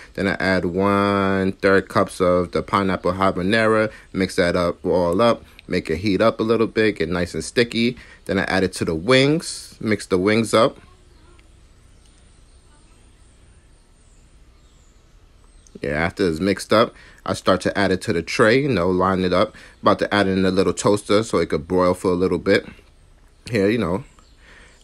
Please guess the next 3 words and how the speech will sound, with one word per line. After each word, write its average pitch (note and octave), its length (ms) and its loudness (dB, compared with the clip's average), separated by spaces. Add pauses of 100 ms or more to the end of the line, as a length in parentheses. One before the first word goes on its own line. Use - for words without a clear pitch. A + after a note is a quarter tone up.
Uh, G#2 720 2 (2250)
I - 80 -2
don't, C#3 300 0